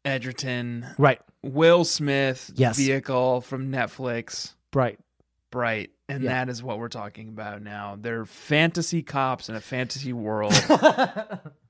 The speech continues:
Speaker 1: Joel Edgerton is a orc man.
Speaker 2: I still haven't seen it.
Speaker 1: Will Smith is a human.
Speaker 2: Mm-mm.
Speaker 1: That, okay, yes.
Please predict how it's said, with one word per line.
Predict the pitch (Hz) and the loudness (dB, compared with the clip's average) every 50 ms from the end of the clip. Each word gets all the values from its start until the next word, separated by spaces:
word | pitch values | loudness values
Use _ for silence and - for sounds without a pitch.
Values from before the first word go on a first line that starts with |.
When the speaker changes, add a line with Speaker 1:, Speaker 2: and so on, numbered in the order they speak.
| _ _ _ _ _ _ _ _ _ | _ _ _ _ _ _ _ _ _
Speaker 1:
Joel | - - 160 165 165 170 160 | 2 6 8 8 10 8 8
Edgerton | 151 143 135 139 135 120 - 139 135 127 | 8 6 4 2 -2 -4 -4 -4 -4 -4
is | 123 120 113 117 | -4 -6 -6 -6
a | 120 117 117 113 113 - - _ _ | -6 -4 -4 -4 -6 -8 -10 _ _
orc | - 147 143 139 135 - - | 2 4 4 4 4 2 -2
man. | 135 135 131 131 135 135 131 131 131 131 131 127 127 127 - _ _ - | -4 -4 -2 -2 -2 -2 -2 -2 -4 -4 -6 -8 -10 -12 -16 _ _ -2
Speaker 2:
I | 151 147 | 0 0
still | - - 170 151 | 2 2 4 4
haven't | 143 151 143 143 - | 6 4 4 2 0
seen | 107 104 120 123 120 | -2 -6 -10 -10 -10
it. | 113 110 113 - _ _ | -12 -14 -16 -18 _ _
Speaker 1:
Will | - 135 156 160 156 151 | -4 0 2 2 2 2
Smith | - - 156 147 139 139 135 - | 0 -2 -2 -2 -2 -2 -2 -4
is | 135 127 113 | -6 -8 -8
a | 120 | -10
human. | 117 - 139 139 135 131 127 127 127 127 123 123 123 120 120 113 - _ _ _ _ - | -10 -6 -6 -4 -4 -4 -4 -4 -6 -6 -6 -6 -8 -8 -10 -10 -14 _ _ _ _ -14
Speaker 2:
Mm-mm. | 170 - 156 180 190 175 175 123 101 92 - _ _ | -12 -12 -12 -10 -8 -6 -6 -6 -6 -10 -16 _ _
Speaker 1:
That, | - 110 113 147 156 165 175 175 170 165 160 147 - - - | -12 -6 -2 2 4 4 6 6 8 8 6 6 4 0 -2
okay, | - 160 165 165 - 131 120 113 113 117 131 _ _ | 0 0 0 0 -2 -4 -4 -4 -6 -8 -12 _ _
yes. | 151 147 147 139 120 107 - - - - - - | -2 2 2 2 2 2 -2 -4 -6 -6 -8 -10